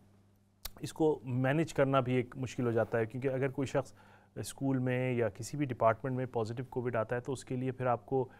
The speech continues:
मुख्तलिफ, अ, गाइडलाइंस फॉलो करनी पड़ती हैं।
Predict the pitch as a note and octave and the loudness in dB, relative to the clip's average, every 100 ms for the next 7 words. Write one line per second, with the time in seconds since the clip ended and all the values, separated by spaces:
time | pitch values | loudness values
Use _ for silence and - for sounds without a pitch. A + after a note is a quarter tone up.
0 | - - C3 C#3+ C#3 - - A#2+ A#2 A2+ | -16 -10 -2 2 2 0 -4 -2 -2 -2
1 | A2 G#2+ A2 A#2+ A#2 A#2+ A#2+ C3 C3+ - | -4 -6 -10 -12 -2 2 4 4 2 4
2 | B2 B2 A#2 A#2+ A#2 A2 A#2+ A2 A#2 A#2 | 2 2 -2 -2 -2 -4 -6 -6 -4 -6